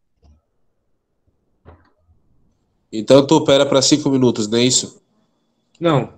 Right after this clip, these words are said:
Speaker 2: Com aquele indicador do cluster lá, é assim, ele, ele se torna melhor com, com,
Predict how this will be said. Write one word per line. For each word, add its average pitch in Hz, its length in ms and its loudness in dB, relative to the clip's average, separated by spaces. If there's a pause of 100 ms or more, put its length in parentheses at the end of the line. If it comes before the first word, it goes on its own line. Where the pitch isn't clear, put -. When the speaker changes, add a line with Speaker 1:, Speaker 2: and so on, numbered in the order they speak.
(220)
Speaker 2:
Com 160 120 -6
aquele 180 200 -4
indicador 156 420 -2
do 139 120 -4
cluster 143 400 -4
lá, 127 200 -4
é 180 80 -6
assim, 196 220 -10
ele, 123 300 -6
ele 123 180 -4
se 139 140 -20
torna 139 180 -6
melhor 135 380 -6
com, 151 400 -12
com, 123 600 -10